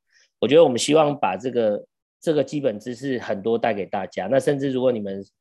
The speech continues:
社区有游泳池的，或是学校有游泳池的，也可以来邀请我，我们可以来办一个救生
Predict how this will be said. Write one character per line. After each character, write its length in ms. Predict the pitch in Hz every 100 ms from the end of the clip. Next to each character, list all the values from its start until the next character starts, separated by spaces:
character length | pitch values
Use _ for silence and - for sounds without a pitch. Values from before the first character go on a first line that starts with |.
| _
社 160 | - 151
区 120 | 139
有 60 | 117
游 180 | 117
泳 100 | 113
池 240 | 95 - 82
的， 240 | - - _ _ _ _ _ -
或 100 | 131
是 100 | 131
学 200 | 113 110
校 200 | 127 107
有 60 |
游 80 | 104
泳 140 | 101
池 200 | 92 -
的， 140 | 85 87
也 80 | 95
可 100 | 110
以 40 |
来 100 | 104
邀 160 | 110 110
请 180 | 92
我， 240 | 95 82 - _ _ _
我 80 | -
们 100 | 107
可 80 | 123
以 60 | 113
来 160 | 107
办 260 | 107 131 113
一 60 |
个 200 | 107 98
救 300 | 95 - 123
生 460 | 104 107 104 107